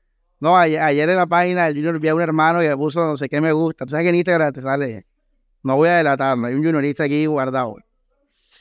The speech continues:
Hay un juniorista aquí. Bueno, entonces, eh, hey, lo primero es tu vida espiritual. Lo segundo es tus necesidades, sustento y abrigo.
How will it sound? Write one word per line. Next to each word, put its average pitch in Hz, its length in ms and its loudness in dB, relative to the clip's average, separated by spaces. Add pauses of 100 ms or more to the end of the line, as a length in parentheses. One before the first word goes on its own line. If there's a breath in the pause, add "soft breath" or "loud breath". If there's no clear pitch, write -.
(760)
Hay 139 180 -2
un 165 80 2
juniorista 151 400 0
aquí. 131 220 -2
Bueno, 156 220 2
entonces, 156 560 -2 (760)
eh, 170 380 0
hey, 202 420 0 (200)
lo 180 160 2
primero 220 460 2
es 240 100 -4
tu 220 140 0
vida 208 160 0
espiritual. 147 680 -2 (640)
Lo 170 160 2
segundo 190 540 0
es 208 160 0
tus 208 160 0
necesidades, 151 920 -2
sustento 139 500 -4
y 147 40 0
abrigo. 120 520 -4